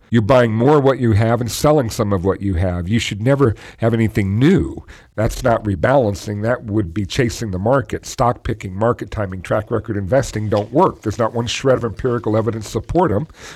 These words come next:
but yet everywhere you look, they're used in very creative marketing techniques. But that's a whole nother conversation. Morgan Stanley, let's go international. Morgan Stanley, Capital International. When we look at the world,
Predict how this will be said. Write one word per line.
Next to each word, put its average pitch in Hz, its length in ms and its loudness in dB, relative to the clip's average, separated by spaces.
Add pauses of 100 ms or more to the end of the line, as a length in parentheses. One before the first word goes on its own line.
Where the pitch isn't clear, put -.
but 117 120 -4
yet 127 320 2 (240)
everywhere 151 380 6
you 139 180 4
look, 170 260 0
they're 107 120 2
used 113 340 2
in 101 80 -6
very 120 260 2
creative 110 460 -2
marketing 104 500 -4
techniques. 92 480 -10
But 101 100 -12
that's 147 180 0
a 120 40 0
whole 110 140 2
nother 95 200 -2
conversation. 92 760 -6 (180)
Morgan 196 300 2
Stanley, 151 400 0
let's 185 200 2
go 190 180 -4
international. 135 640 -2
Morgan 160 320 0
Stanley, 113 600 -4
Capital 160 580 -2
International. 131 880 -6
When 117 140 -4
we 135 80 4
look 170 160 2
at - 120 -6
the 262 80 -4
world, 131 500 2